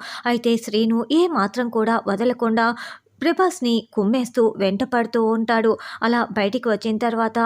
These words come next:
అక్కడున్న ఒక టైర్ లాంటి పొడుగ్గా ఉన్న దానిని తీసుకొని ప్రభాస్ మెడకి బిగించేసి ఇంకా కుమ్మేస్తూ ఉంటాడు. అప్పుడే ఊరి జనాలందరూ కూడా పోగైపోయి, "ఆగు బాబు, ఆగు" అంటూ శ్రీనుని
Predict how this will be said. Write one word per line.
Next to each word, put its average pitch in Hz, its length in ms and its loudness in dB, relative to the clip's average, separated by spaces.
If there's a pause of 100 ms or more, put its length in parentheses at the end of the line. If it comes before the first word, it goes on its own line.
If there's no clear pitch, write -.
అక్కడున్న 220 440 0 (100)
ఒక 226 140 -2
టైర్ 220 380 0
లాంటి 226 360 0
పొడుగ్గా 320 480 0
ఉన్న 226 260 0
దానిని 226 400 0
తీసుకొని 226 540 0 (320)
ప్రభాస్ 330 440 2
మెడకి 233 300 0
బిగించేసి 233 760 0 (140)
ఇంకా 214 240 -2
కుమ్మేస్తూ 233 640 -2
ఉంటాడు. 233 420 0 (320)
అప్పుడే 285 320 2 (120)
ఊరి 214 240 2
జనాలందరూ 233 760 0
కూడా 233 280 0
పోగైపోయి, 233 760 0 (340)
"ఆగు 226 220 0
బాబు, 226 320 2 (120)
ఆగు" 285 380 0
అంటూ 226 320 2
శ్రీనుని 233 640 -2